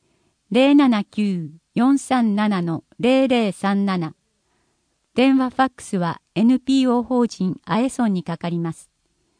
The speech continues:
三宅亮、北本庄七丁目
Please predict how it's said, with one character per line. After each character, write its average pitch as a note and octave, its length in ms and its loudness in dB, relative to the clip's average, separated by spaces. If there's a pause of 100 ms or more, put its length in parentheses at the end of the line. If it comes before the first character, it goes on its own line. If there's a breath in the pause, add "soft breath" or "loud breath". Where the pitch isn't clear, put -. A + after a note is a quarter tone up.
(720)
三 A3 100 0
宅 C4 320 -2
亮、 F#3+ 460 -4 (500)
北 C4+ 260 -2
本 C#4 280 4
庄 F#3+ 200 -2
七 G3+ 280 -2
丁 G#3 260 -2
目 F#3+ 260 -2